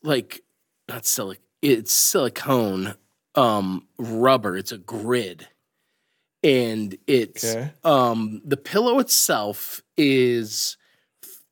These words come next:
Speaker 1: four inches high, right? It's this grid of silicone. And,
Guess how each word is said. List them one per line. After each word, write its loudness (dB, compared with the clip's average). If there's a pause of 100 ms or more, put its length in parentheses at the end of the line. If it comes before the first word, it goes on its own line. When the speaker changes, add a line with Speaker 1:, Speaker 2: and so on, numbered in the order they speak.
(120)
Speaker 1:
four 6
inches -2
high, -10 (760)
right? 0
It's -6
this -8
grid 2
of -4
silicone. -6 (720)
And, 0